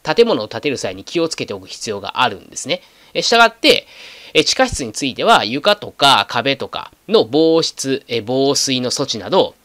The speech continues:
衛生上必要な技術的基準に適合していれば、え、地階にも居室、これを設置することができます。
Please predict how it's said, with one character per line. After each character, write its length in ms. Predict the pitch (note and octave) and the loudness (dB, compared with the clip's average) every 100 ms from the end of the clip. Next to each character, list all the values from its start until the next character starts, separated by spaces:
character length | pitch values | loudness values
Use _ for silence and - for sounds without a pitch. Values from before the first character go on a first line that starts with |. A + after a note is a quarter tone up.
| _ | _
衛 300 | - B3 C4 | 2 4 4
生 280 | B3+ B3+ B3 | 2 2 2
上 220 | A#3 C4+ | 4 2
必 280 | A#2+ - - | 2 -4 0
要 140 | F3+ E3+ | 2 2
な 140 | D#3 - | 0 -4
技 100 | B2 | -8
術 240 | F3 F3+ - | -6 -4 -4
的 200 | F#3+ C#3 | -6 -6
基 140 | D3 | -4
準 280 | C#3+ C#3+ E3+ | -2 -2 -2
に 160 | A3 | -4
適 300 | C3+ D#3+ G3+ | -4 -4 -4
合 220 | A3+ B3+ B3 | 0 0 0
し 80 | |
て 120 | B3+ - | -2 -2
い 100 | B3+ | 0
れ 160 | C#4+ A#3+ | 0 4
ば、 280 | D4 - - - - _ | 4 4 -4 -20 -20 _
え、 160 | A#2+ B2 | -4 -2
地 140 | - | 0
階 240 | F#3+ F#3 | 2 2
に 80 | F#3+ | 0
も 80 | A2+ | -4
居 180 | - - | -6 -8
室、 320 | - C3 B2+ _ _ | -6 -6 -8 _ _
こ 140 | - E3+ | 0 4
れ 60 | |
を 40 | G#3 | 4
設 220 | - - | 2 -2
置 140 | - | -4
す 120 | C3+ C3+ | -4 -2
る 100 | B2+ | -4
こ 120 | C3+ | -4
と 80 | F3+ | -2
が 180 | C#3 - - | -2 -4 -8
で 120 | C3 | -6
き 140 | A2+ | -4
ま 100 | A2 | -8
す。 200 | - - | -10 -16